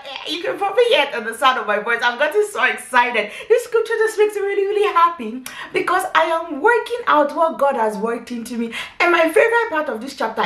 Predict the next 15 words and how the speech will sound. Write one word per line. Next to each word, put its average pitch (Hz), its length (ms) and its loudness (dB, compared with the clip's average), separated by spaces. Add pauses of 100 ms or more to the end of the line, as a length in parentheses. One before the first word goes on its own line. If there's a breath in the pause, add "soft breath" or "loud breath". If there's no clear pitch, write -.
is 233 180 -4
verse 214 280 4
thirteen, 214 840 2 (240 loud breath)
right? 220 320 4
It 349 140 -6
says, - 380 2 (680 soft breath)
"For 392 180 4 (120)
it 370 180 6
is 381 260 6
God 285 840 6 (720 soft breath)
who 403 360 6
works 370 480 0
in 349 300 -12
you, 311 840 -2
both 359 300 -4